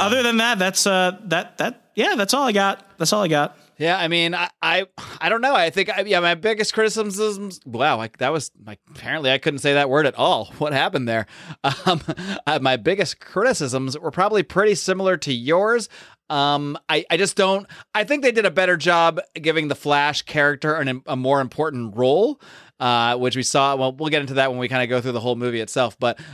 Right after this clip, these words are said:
Speaker 2: um, but yeah, again, Ezra Miller, I don't, I don't know if it's against him as an actor, 'cause he, maybe he's playing the role in the way he's, they want him to play it, but it's just, it's just, ugh, he's just annoying. He's just really annoying. The Flash is an,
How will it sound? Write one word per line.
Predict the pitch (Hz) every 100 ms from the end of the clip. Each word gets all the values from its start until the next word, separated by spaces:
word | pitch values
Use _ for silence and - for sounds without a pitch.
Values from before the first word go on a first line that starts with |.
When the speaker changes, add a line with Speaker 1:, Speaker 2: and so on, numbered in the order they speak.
| -
Speaker 2:
um, | 127 123
but | 139
yeah, | 143 123
again, | 120 123
Ezra | 147 135
Miller, | 135 139 139 135 165 _ _ - - -
I | 190
don't, | 214
I | 196
don't | 196
know | 202
if | 190
it's | 156
against | 170 175 156
him | 185 185
as | 151
an | 151
actor, | 156 175 180 196
'cause | 175 143
he, | 131
maybe | 147 151 156
he's | 147
playing | - 156 147 143
the |
role | 139 143 143 143 180
in | 160 139
the |
way | 139 143
he's, | 143 139 -
they | - 135
want | 131 143
him | 139
to | 131
play | - 151 175
it, | 208 - - -
but | 143 131 165
it's | 151
just, | - 147 -
it's | 147 -
just, | 143 -
ugh, | 151 131 -
he's | 175 202 226
just | 185
annoying. | 156 131 123 120 123
He's | 165
just | 165 143
really | 147 156 156
annoying. | 143 135 135 135 127 - 156
The | 131
Flash | 143 139 143
is | 131
an, | 143